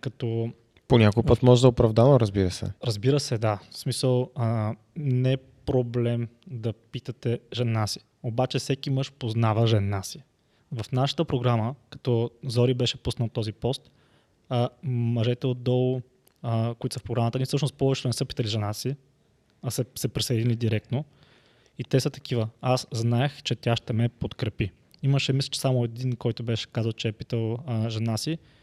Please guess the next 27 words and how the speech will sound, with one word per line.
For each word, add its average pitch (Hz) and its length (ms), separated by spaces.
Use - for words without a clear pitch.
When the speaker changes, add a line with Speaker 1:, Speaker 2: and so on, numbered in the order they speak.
Speaker 1:
и 147 100
тя 120 140
го 113 60
е 123 40
подкрепила. 113 580
Тя 117 120
му 110 80
е 107 40
казала, 123 500
Speaker 2:
Мгм. 123 160
Speaker 1:
нали, 117 320
„Ако - 200
това 117 160
ще - 160
направи 113 280
щастлив, - 540
действай.“ 117 440
И 131 80
всъщност 147 380
това 127 220
са 139 300
и 117 360
силните, 131 880
според - 340
мен, 127 180
силните 123 400
жени. 107 280